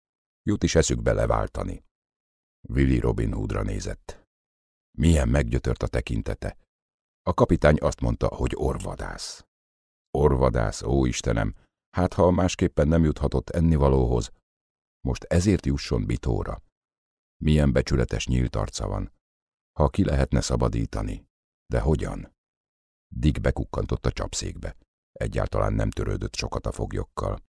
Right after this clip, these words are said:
Az ivás jobban érdekelte. Bekiáltott: „Mi lesz a leváltással?”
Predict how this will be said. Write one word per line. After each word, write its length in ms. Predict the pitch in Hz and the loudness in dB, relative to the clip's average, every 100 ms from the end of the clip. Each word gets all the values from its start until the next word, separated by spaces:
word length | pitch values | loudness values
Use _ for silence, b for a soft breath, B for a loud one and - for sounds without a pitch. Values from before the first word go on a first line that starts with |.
| _ _ _ | _ _ _
Az 220 | - - | 0 2
ivás 300 | 110 53 - | 2 2 2
jobban 320 | 69 101 53 | 0 0 -2
érdekelte. 760 | 71 95 - - - - - - _ - | -2 -4 -6 -6 -8 -8 -12 -12 _ -8
Bekiáltott: 920 | 58 - 65 52 50 - 50 _ - _ _ _ _ | -6 -2 0 2 0 -4 -12 _ -20 _ _ _ _
„Mi 100 | 82 | 4
lesz 280 | 110 110 - | 8 8 8
a 60 | 95 | 6
leváltással?” 920 | 87 82 71 - 55 - 64 50 - | 8 8 6 4 0 0 0 0 -2